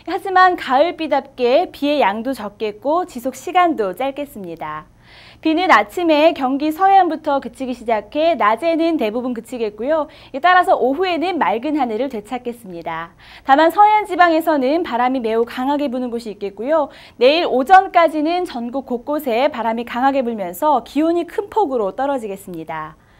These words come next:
다섯 시 현재 서울의 아침 기온은 십육점육 도를 보이고 있는데요. 기온이 점차 떨어지면서 한낮에도 십오 도 선에 머물겠습니다.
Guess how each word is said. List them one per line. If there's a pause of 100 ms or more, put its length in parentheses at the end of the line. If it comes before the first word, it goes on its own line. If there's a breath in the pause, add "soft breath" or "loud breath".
(600 soft breath)
다섯
시
현재
서울의
아침
기온은
십육점육
도를
보이고
있는데요. (240 loud breath)
기온이
점차
떨어지면서 (100)
한낮에도
십오
도
선에
머물겠습니다.